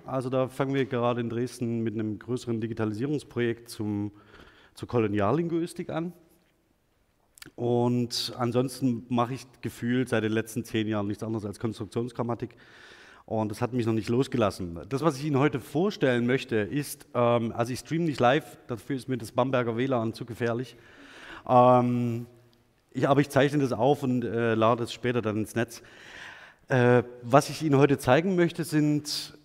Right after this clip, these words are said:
Überlegungen, die wir im Moment anstellen und die sich vor allen Dingen damit beschäftigen,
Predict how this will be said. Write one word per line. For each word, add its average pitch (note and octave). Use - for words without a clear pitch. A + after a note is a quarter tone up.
Überlegungen, D3+
die C3+
wir C3+
im B2+
Moment C3
anstellen C3
und B2+
die C3+
sich C3
vor -
allen C3
Dingen D3
damit C3
beschäftigen, B2